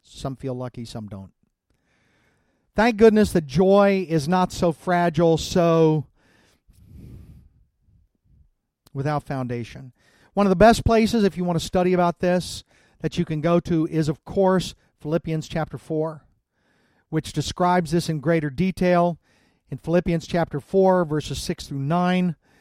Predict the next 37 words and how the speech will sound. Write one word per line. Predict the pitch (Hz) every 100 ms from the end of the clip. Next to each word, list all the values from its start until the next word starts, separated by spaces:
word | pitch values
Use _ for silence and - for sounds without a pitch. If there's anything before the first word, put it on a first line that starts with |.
| _ _ _ _ _ _ _
the | -
apostle | 151 - 185 190 - 185 170
from | - 185 190 226
prison | - 302 262 180 123 104 -
<laughs> | - - 143 - _ _ _ _ _
writes | 151 190 214 220
us | 196
an | 196
important | 180 - 220 262 269 247
description | 214 - - 233 - 208 190 185 180 -
about | 175 180 180 175 165 -
finding | - 208 226 220 214 214
and | 165 165
keeping | - 208 202 190
your | 185 165
joy | 139 151 113 101 _ _ _ _ _ _ _ _ _ _ _ -
and | 139
how | 147
to | 160
go | 147 151
about | 143 135
doing | 123 120 110
that. | 117 123 _ _ _ _ _ _ _ _ _ _ _ _ _ _ _ _ _ _ _ _ -
Uh, | 127 113
one | 117 127
of |
the | 117
things | 151 147
he | 147
mentions | 151 170 180 147
there | 202 233
is | 185
how | 185
to | 165
deal | 156 160
with | 151
anxiety. | 151 131 143 117 98 98 -